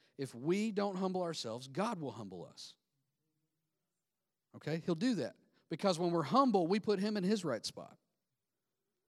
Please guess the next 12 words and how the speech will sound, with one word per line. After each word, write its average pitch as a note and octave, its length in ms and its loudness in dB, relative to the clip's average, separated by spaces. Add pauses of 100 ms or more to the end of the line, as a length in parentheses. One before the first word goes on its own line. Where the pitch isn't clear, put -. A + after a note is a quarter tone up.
(200)
We D3+ 60 -6
put E3 160 0
him E3 80 2
in D#3 80 0
the D3 60 2
right C#3+ 180 2
place. F3 320 0 (220)
So G3 320 10
if F#3 240 2
we B3 360 4
are F#3+ 140 2
humbled F3+ 600 6